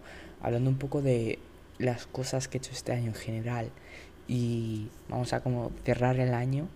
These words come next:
Así que, y también os voy a dar unas cuantas ideas para cerrar el año, si aún no lo habéis hecho. Que espero que esto se suba lo más rápido posible, porque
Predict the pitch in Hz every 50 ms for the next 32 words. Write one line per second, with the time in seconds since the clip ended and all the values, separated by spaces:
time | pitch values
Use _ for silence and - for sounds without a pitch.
0 | - - - - - - - - - - - - - - - - - - 131 120
1 | - - - 123 120 117 113 110 110 107 104 104 - - - 120 123 123 123 127
2 | 135 139 135 131 127 123 120 127 - - - - 131 123 - - 117 117 120 120
3 | 120 117 113 113 120 - - 117 110 - - - - 107 107 107 110 110 113 110
4 | 117 127 139 - - - - - - 123 113 113 120 123 123 117 110 110 113 -
5 | - 113 - - 135 - - - - 180 175 - - - - - - - - -
6 | - - - - - 123 113 110 110 113 - - 123 127 131 160 165 - 190 190
7 | 175 - - 160 165 180 202 196 180 170 160 170 180 190 185 175 147 127 - 131
8 | 127 123 113 - - 113 120 - - 107 107 110 123